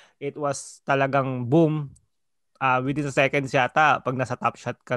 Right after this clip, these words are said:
ah, site nila, talagang ubusan pag naglabas sila ng pack. So,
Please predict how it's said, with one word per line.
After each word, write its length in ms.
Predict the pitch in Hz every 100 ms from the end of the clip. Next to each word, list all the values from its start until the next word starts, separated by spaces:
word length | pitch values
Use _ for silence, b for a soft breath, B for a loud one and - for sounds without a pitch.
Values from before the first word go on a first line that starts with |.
| 107
ah, 960 | 113 110 107 104 101 98 101 98 104
site 320 | - 131 135
nila, 320 | 127 127 135 120
talagang 320 | 113 120 117
ubusan 480 | 135 127 135 135 120
pag 160 | -
naglabas 380 | 117 110 117 117
sila 140 | 117 117
ng 140 | 117 113
pack. 380 | 120 120 _ B B B B B
So, 320 | - 165 175